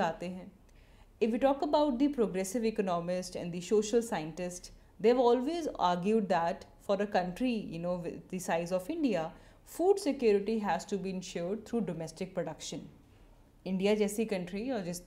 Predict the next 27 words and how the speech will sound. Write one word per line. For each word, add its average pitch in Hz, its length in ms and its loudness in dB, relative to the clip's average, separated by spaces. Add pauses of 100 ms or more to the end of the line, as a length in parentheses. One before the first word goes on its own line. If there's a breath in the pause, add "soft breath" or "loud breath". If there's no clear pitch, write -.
(160)
जितनी 175 280 -6
पॉपुलेशन 180 580 -2
इंडिया 175 300 -2
में 190 140 -4
है, 190 200 -4
जो 175 120 -6
साइज 180 380 0
इंडिया 185 280 0
का 185 180 -2
है, 180 240 -6 (460 loud breath)
तो 277 80 4
इंडिया 269 340 6
को 339 200 0
फूड 285 280 2
सिक्योरिटी 220 580 0
इंश्योर 208 360 0
करने 196 380 -2
के 214 140 -4
लिए 170 200 -6 (160)
डोमेस्टिक 175 520 -2
प्रोडक्शन 277 560 2 (360)
के 226 80 2
ऊपर 190 240 0
फोकस 170 400 -6
करना 160 320 -4
होगा। 151 320 -10 (1120 soft breath)
Whereas 339 560 4